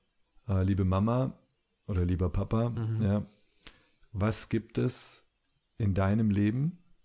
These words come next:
Speaker 1: was mich betrifft, was du mir am liebsten nie erzählen würdest?
Speaker 2: Puh, heavy shit, okay.
Speaker 1: Und dann nehmt euch ganz viel Zeit und seid bereit,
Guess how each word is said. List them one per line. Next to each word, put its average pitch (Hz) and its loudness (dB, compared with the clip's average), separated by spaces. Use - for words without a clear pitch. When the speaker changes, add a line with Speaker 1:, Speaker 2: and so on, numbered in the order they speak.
Speaker 1:
was 95 0
mich 107 -2
betrifft, - -4
was 104 -2
du 107 0
mir 104 2
am 98 2
liebsten 104 0
nie 107 4
erzählen 98 0
würdest? 87 -2
Speaker 2:
Puh, 113 -12
heavy 110 -4
shit, - -6
okay. 120 -6
Speaker 1:
Und 95 -2
dann 107 2
nehmt 110 2
euch 95 0
ganz 113 -2
viel 127 0
Zeit 113 -2
und 101 0
seid 110 -2
bereit, 92 0